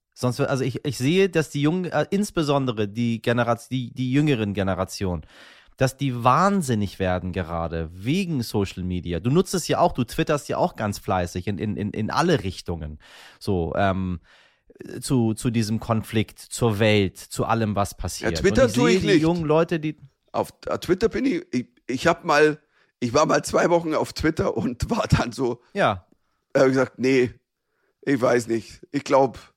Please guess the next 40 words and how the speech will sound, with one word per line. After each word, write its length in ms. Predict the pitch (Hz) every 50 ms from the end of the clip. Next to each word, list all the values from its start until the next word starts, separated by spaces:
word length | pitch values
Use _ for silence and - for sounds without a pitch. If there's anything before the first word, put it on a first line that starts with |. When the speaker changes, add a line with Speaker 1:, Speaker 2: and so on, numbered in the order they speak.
| _ _ _ _ -
Speaker 1:
Warum? 460 | 127 160 160 160 156 156 175 214 - _ _ _ _ _ _ _ _ _ _ _ _ _ _ _ -
Speaker 2:
Ey, 240 | 135 131 131 131 120
ich 160 | - 131 120
fand's 280 | - 147 135 143 - -
so 120 | 127 120
sinnlos. 600 | - - 113 117 120 127 120 107 101 95 - - -
Ich 140 | - 113 -
fand, 320 | - 127 135 143 113 120
war 120 | 123 131
irgendwie, 400 | 135 - 131 147 156 147 135 147
dann 200 | 139 127 131 131
saß 380 | 110 - 110 120 139 151 135 139
ich 160 | 135 113 -
da, 300 | - 120 123 131 139 131
was 140 | 127 127 117
muss 120 | 120 135
ich 60 | 135 -
denn 160 | 127 123 120
hier? 220 | 113 131 139 143
Und 140 | 139 127 123
dann, 220 | 127 123 120 113 - _ _ _ _ _ _ _ _ _ _ _ -
ach 280 | - - 147 147 131 - -
komm, 260 | - - 135 135 135
und, 320 | 117 101 123 117 - - - _ _ _ _ _ -
weißt 160 | - 160 160
du, 60 | 180
und 80 | 175 160
am 100 | 139 117
Ende 240 | - 160 175 185 165
des 140 | 151 135 -
Tages 340 | 123 117 143 156 151 123
kriegst 240 | - 151 165 156 -
du 80 | 160 143
die 120 | 139 135
selb-, 280 | 113 127 - 143 - - - _ _ -
die 120 | 135 120 -
Deppen, 480 | 170 202 208 - 208 220 180 180 - _ _ _ _ -
die 100 | 139 151
sonst 340 | - 156 165 170 - - -
auf 320 | 92 131 127 - - -